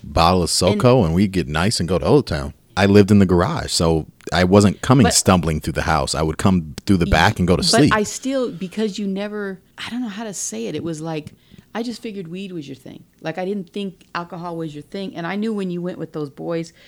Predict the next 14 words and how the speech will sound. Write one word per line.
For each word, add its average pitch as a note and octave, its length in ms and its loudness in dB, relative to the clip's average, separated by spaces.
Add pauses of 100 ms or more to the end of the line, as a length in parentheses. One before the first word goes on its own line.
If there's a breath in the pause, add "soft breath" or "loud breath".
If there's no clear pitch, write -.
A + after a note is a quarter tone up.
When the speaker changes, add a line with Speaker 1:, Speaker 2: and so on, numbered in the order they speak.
(160 soft breath)
Speaker 2:
'cause E3+ 140 -10
there G3 100 -4
was G#3 140 -6
a G3 60 -10
time F#3 300 -8
in E3+ 120 -8
eighth E3+ 240 -8
grade E3+ 240 -6
when D3+ 300 -8 (200)
three F#3 160 -8
boys D#3+ 320 -6
got, D#3 200 -10
s-, - 340 -16
uh, C#3+ 260 -10